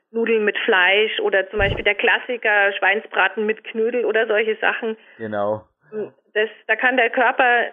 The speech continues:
Speaker 1: nicht gleichzeitig die verschiedenen Enzyme bereitstellen und da hast du immer irgendwelche unverdauten Geschichten oder es liegt einfach schwer im Bauch. Und, äh, wenn du zum Beispiel einfach, ähm, aktiv warst oder trainiert hast, dann brauchst du, dann musst du deine Speicher wieder auffüllen.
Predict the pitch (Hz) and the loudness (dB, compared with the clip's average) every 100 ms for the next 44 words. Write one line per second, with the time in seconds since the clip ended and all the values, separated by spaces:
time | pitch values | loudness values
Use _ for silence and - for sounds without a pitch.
0 | 180 247 - 233 185 - - 233 - 254 | -4 -4 0 0 0 0 0 0 0 -6
1 | - 240 247 233 262 240 220 220 - 254 | -6 -2 -2 0 0 0 0 -2 -2 -2
2 | 269 262 226 240 208 196 - - 226 220 | 0 2 2 2 2 0 -2 0 0 0
3 | 214 208 226 - 214 254 254 233 254 240 | -2 -2 -4 -4 -4 0 0 2 0 0
4 | 202 208 226 208 208 _ _ _ _ _ | 0 -2 -2 -4 -4 _ _ _ _ _
5 | _ 269 302 - 247 196 214 233 254 247 | _ -2 0 0 2 2 2 0 -2 -2
6 | 233 220 - 262 - 240 226 220 262 269 | -2 -2 -2 -4 -4 -2 0 2 0 0
7 | 202 208 220 214 214 196 196 160 175 226 | 0 0 -2 -2 0 0 0 0 2 2
8 | 254 214 208 - _ - - - _ 226 | 0 -4 -6 -14 _ -20 -18 -20 _ 0
9 | 220 208 240 254 247 214 233 - 233 208 | 0 2 0 0 2 2 0 0 2 2
10 | 214 208 202 214 214 208 196 - - - | 2 -2 -2 -4 -2 -2 -2 -4 -4 -4
11 | 294 - 254 254 240 220 214 233 220 240 | -2 2 2 2 0 -2 0 -2 -2 -2
12 | 254 262 247 - _ _ _ _ _ _ | 0 0 -2 -4 _ _ _ _ _ _
13 | _ _ - 196 180 202 - 220 202 208 | _ _ -10 -2 0 0 -2 -6 -4 -4
14 | - 202 180 185 175 220 285 240 226 233 | -4 -2 -2 0 0 2 0 0 2 2
15 | - 214 247 - 254 254 | 4 0 -2 0 0 0